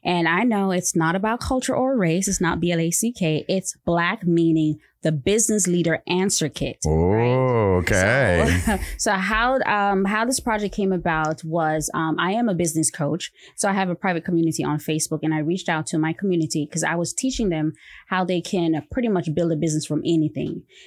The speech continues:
Speaker 1: and how they can make four or five figures from anything. So I came up with the idea, showed them how they could be a part of it. The investment was three hundred dollars and ten people invested. So that was the first lesson.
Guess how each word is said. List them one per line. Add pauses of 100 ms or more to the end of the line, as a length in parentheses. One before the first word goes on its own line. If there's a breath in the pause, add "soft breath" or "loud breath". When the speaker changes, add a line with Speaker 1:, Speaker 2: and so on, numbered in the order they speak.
Speaker 1:
and
how
they
can
make
four
or
five
figures
from
anything.
So
I
came
up
with
the
idea, (300 loud breath)
showed
them
how
they
could
be
a
part
of
it. (220 soft breath)
The
investment
was
three
hundred
dollars
and
ten
people
invested. (260 loud breath)
So
that
was
the
first
lesson.